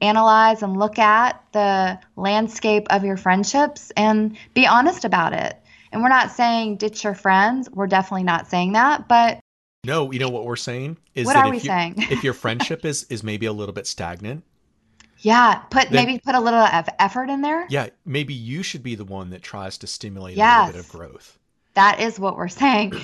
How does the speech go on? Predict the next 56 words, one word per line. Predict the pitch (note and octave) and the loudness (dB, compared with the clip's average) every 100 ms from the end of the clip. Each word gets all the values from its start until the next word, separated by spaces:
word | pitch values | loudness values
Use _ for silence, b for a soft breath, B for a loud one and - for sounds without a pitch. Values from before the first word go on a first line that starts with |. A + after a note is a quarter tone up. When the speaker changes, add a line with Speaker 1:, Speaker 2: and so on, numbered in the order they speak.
| - | -12
Speaker 1:
<clears throat> | F4+ C4+ | -12 -10
You | C#4 C#4+ | -4 0
know, | B3+ - | 2 2
I | |
wanna | B3+ C4 F4+ | 2 2 0
get | F4+ - | -4 2
back | G#3+ G#3 | 2 2
to | - A3 G3+ | -2 -6 -4
a | F#3+ | -4
one-sided | F#3 F#3 F#3 F3+ E3 D#3+ | -4 -6 -4 -2 -2 -4
friendship, | E3 D#3+ D#3+ - - - _ | -8 -8 -6 -6 -6 -8 _
because | G3+ G3+ G#3+ G3+ G3 F#3+ - - b b b b b b b _ _ _ _ - | -4 2 4 6 4 0 -8 -18 b b b b b b b _ _ _ _ 2
I, | B3+ - | 2 2
I | B3 | 0
have | C4 D4 E4 | -2 -2 -4
a | |
lot | D4 G#3 G3+ | 0 2 0
of | G#3 | -2
people, | G#3+ G3+ | -8 -6
I | F#3 - | -4 -4
feel | F#3+ C4+ | -4 -2
like | D4 D4 | -2 -2
this | A3 | -8
comes | - A3 G3+ | -8 -6 -4
up | G3+ | -2
a | F#3 | -2
lot. | F3 F3 F3 E3+ E3 - - | -2 0 4 4 4 0 -2
I | |
hear | G3+ G#3+ | -2 -2
from | A3 A#3 | -2 -4
people | A3 G#3+ F#3 | -2 0 0
a | |
lot, | F3+ F3+ F3 F3 | 2 4 4 2
and | F#3 F#3+ | -2 -4
they, | F#3+ F#3+ - | -2 -4 -4
their | G#3 G3+ | -2 -2
feelings | - A#3+ C4+ B3+ | 0 0 0 0
get | G#3+ F#3 | -2 -2
hurt, | - F3 E3+ - | 0 0 0 0
and | G3 | 0
they | G3 | 0
feel | G#3+ | 2
like | G#3 G3+ G3+ | 4 4 2
maybe | G3 G3+ | -2 0
they're | G3+ | 0
in | F#3+ G3 G#3+ | 0 0 2
a | |
one-sided | G3+ F#3+ F#3+ F#3+ F#3 F3+ | 2 2 2 2 2 2
friendship | F#3 F3 - F3 E3+ - | 0 -2 0 -2 -2 -2
and | F#3 F#3 | 0 2
they | F#3+ | 2
don't | G3+ | 2
know | F#3+ F#3 | 2 0
what | F#3 - | 0 -2
to | F3 | -6
do. | - F3 F3+ A3 C4 | -2 0 2 2 0